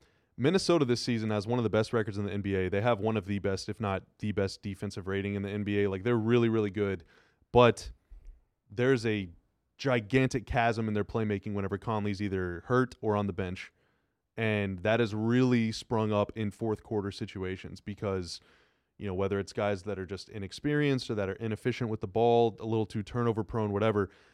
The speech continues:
Monte Morris has for years been one of the best assist to turnover guys in the league. Um, he's a very good mid-range shooter, has expanded his range out to three-point line a little bit, but just veteran know-how and savvy is what Mike Conley provided them last year, which helped them get into the play-in,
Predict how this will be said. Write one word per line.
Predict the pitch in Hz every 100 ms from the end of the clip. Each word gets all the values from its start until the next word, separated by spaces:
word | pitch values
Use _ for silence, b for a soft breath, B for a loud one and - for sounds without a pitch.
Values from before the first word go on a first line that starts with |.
| b
Monte | - 131 131
Morris | 120 117 -
has | -
for | 110
years | 107 120
been | 110 110
one | 107
of | 101
the |
best | 101 101 -
assist | - 107
to | 98
turnover | - 123 117 117
guys | 113 110
in | 117
the |
league. | 110 117 113 - _ _ -
Um, | 104 90 90
he's | 92 95
a |
very | 92 127 135
good | 117 110
mid-range | 107 113 113 107
shooter, | - 117 110 107
has | 110 110
expanded | 104 - 120 107
his | 95
range | 98 101
out | 101 95
to |
three-point | 95 101 101 110 95
line | 104
a | 85
little | 98 113 107
bit, | 113 113 -
but | 107
just | 123 127 - b b b -
veteran | 98 127 156 120 101
know-how | 104 113 120 117
and | 98
savvy | - 101 98 120 131 - _ _ _ _ _ _ _ _ -
is | 117 101
what | 113
Mike | 110 107 -
Conley | 127 139 131
provided | 123 113 113 110
them | 113
last | 104 104 -
year, | 117 110
which | 95
helped | 113 110
them | 110 101
get | 98 95
into | 107 104 110
the | 90
play-in, | - 101 107 110